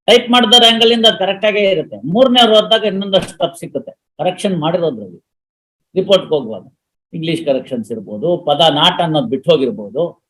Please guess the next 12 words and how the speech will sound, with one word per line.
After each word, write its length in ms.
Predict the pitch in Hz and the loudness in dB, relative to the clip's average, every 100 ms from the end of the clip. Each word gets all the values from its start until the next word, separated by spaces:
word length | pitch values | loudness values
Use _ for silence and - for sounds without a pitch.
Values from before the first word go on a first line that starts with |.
| _ - | _ -2
ನಮ್ಗೆ 180 | 185 202 | 2 4
ಅದು 100 | 180 | 4
ನಾಟ್ 280 | 190 202 | 2 4
ಅಂತ 160 | 233 214 | 2 4
ಓದಿಸ್ತಾ 520 | 233 247 247 233 226 | 8 8 8 4 2
ಇರುತ್ತೆ, 400 | 190 160 127 - _ _ _ _ _ _ _ _ _ _ - | 0 -2 -8 -10 _ _ _ _ _ _ _ _ _ _ -2
ಮೈಂಡು 400 | 226 247 208 247 | 2 4 4 6
ನಾಟ್ 280 | 214 254 | 4 4
ಅಂತ 180 | 262 240 | 0 2
ಓದಿಸ್ತಾ 460 | 262 262 233 - 214 | 4 4 4 2 0
ಇರುತ್ತೆ, 220 | 175 190 | 2 0
but 140 | 180 | -2